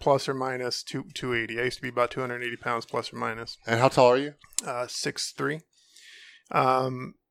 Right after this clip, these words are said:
Speaker 1: I am now, uh, when I weighed my, I weigh myself once a week now. Um, last Monday when I weighed myself, I was two forty-seven.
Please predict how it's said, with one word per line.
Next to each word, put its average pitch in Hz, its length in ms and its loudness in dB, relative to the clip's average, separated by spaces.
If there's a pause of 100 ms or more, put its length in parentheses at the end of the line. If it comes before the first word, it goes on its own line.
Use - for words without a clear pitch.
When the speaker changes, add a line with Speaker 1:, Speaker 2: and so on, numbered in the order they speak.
(220)
Speaker 1:
I 147 140 6
am 143 180 2
now, 131 680 2 (180)
uh, 131 220 -2
when 127 160 0
I 135 60 4
weighed 139 200 4
my, 135 180 0
I 139 160 4
weigh 170 120 4
myself 156 420 2
once 139 220 -4
a 135 40 -6
week 127 220 -6
now. 127 440 -2 (180)
Um, 123 340 -4
last 131 320 2
Monday 123 220 -2
when 117 140 -4
I 117 80 -6
weighed 117 100 -8
myself, 117 340 -14
I 127 60 -8
was 110 100 -8
two - 120 -12
forty-seven. - 460 -10